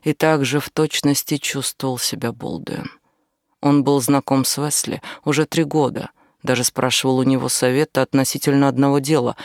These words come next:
в котором был замешан ребенок. Он узнал в Генри Лукадо, убийцу с кольцевой дороги,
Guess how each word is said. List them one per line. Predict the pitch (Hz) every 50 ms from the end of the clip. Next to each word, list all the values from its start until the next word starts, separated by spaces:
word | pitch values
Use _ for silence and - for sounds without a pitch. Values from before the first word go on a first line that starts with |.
| - - -
в | - -
котором | - 151 - - 139 135 131 131 120
был | 131 127 120
замешан | 135 135 131 131 123 - - 127 127
ребенок. | 127 127 127 123 127 123 127 143 - - - - _ _ _ _ _ _ _ _ _ _ _ _ _ _ - -
Он | 156 156 156
узнал | 156 147 131 143 160 160 151 147 139
в | 127 123
Генри | 120 156 147 147 143 139 131 143
Лукадо, | 139 139 139 - - - 170 165 151 117 135 123 - - _ _ _ _ _ -
убийцу | 165 147 127 131 120 113 - - -
с | -
кольцевой | - 131 - - - 127 123 123
дороги, | 117 127 123 120 117 113 113 -